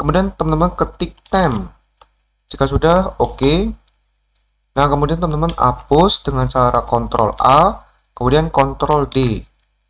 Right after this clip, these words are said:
Nah, jika sudah selesai, bisa di close. Kemudian teman-teman buka runnya lagi dengan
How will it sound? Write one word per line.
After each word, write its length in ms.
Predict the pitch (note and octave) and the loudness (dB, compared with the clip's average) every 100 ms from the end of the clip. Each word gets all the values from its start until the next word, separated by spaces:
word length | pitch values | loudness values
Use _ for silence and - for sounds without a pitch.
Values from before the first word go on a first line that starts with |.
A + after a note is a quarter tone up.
| _ _ _ _ | _ _ _ _
Nah, 240 | A#2+ A#2+ A#2 | 0 0 0
jika 160 | A#2+ | -4
sudah 240 | B2 A#2+ A#2 | -2 -4 -4
selesai, 720 | - - C3 E3+ G3 A3 - | -6 0 2 4 0 -4 -8
bisa 160 | - | -6
di 160 | A2+ - | -4 -4
close. 720 | - A2 B2 E3+ G#3+ - _ - _ _ | -2 2 4 4 2 -6 _ -20 _ _
Kemudian 320 | - C3+ F3 F3+ | -4 0 0 0
teman-teman 320 | - C3 C#3+ | -2 0 -2
buka 320 | D#3+ - C3 - | -2 0 2 2
runnya 320 | C3 C3 C3 | 0 0 0
lagi 320 | A#2+ - D3 | 0 -2 -6
dengan 240 | D3+ A#2+ | -4 -4